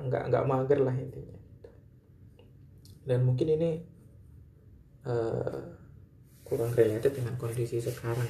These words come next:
ya, yang mana sekarang adalah masa pandemi, yang kita dibatasin, kita harus stay at home,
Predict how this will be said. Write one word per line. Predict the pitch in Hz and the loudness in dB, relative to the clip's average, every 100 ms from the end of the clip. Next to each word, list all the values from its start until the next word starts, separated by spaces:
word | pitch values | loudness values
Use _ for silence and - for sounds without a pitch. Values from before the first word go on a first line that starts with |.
| 113 | -4
ya, | 117 | -6
yang | 110 113 | -6 -4
mana | 117 120 | -2 -4
sekarang | 123 117 127 123 | -4 -6 -4 -2
adalah | 113 117 123 - | -2 -2 -6 -6
masa | 123 - 123 | -6 -6 -6
pandemi, | 123 117 113 123 160 - - - - - - - | -4 -2 0 2 0 -2 -14 -20 -20 -20 -20 -8
yang | 123 | -4
kita | 127 123 123 | -4 -2 -2
dibatasin, | 117 120 113 117 117 123 - 131 131 135 | 0 0 0 -4 -6 -6 -8 -6 -4 -4
kita | - 139 | -6 -6
harus | 123 123 - | -4 -6 -6
stay | - 113 117 - - - - - - - - | -2 0 0 -4 -12 -20 -20 -20 -20 -20 -10
at | 139 - | -10 0
home, | 131 123 127 135 | 4 4 4 -2